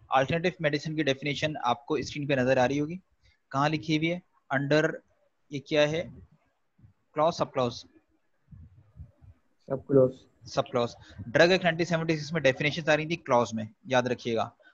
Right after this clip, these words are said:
Speaker 1: और ड्रैप act में यहाँ पर डायरेक्ट सब क्लॉजेस की definition है,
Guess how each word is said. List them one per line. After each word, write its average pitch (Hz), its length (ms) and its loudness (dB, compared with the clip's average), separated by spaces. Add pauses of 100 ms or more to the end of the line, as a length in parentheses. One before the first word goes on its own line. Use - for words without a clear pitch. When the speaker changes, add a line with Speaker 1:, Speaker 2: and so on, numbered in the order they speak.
(120)
Speaker 1:
और 120 200 2
ड्रैप 135 300 4
act 160 180 2
में 165 180 -2 (120)
यहाँ 127 180 4
पर 147 120 0
डायरेक्ट 139 280 2
सब 143 140 -2
क्लॉजेस 127 280 -2
की 139 100 -4
definition 110 480 -2
है, 95 120 -8